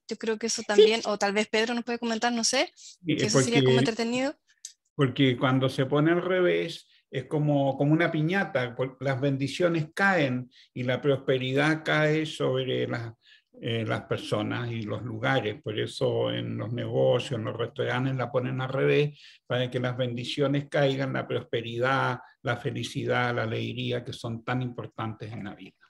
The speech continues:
Speaker 1: Mm, qué bonito. Bien, les, les comen-, eh, continúo mostrando algunas fotitos y, eh,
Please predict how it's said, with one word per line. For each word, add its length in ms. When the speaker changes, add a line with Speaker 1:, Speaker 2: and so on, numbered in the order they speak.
Speaker 1:
Mm, 240
qué 100
bonito. 460
Bien, 440
les, 200
les 220
comen-, 400
eh, 400
continúo 500
mostrando 380
algunas 320
fotitos 640
y, 520
eh, 360